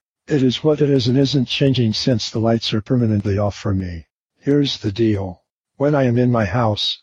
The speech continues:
sitting in my chair, listening to my music on my sound system,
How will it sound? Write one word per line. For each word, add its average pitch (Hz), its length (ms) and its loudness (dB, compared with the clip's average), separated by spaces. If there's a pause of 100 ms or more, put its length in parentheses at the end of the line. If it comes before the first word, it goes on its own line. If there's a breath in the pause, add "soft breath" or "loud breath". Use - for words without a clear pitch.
(140)
sitting 139 400 0
in 117 120 0
my 120 140 -2
chair, 107 600 -4 (120)
listening 135 520 0
to 120 120 -4
my 113 140 0
music 127 480 0
on 117 260 0
my 110 140 0
sound 117 480 0
system, 101 580 -4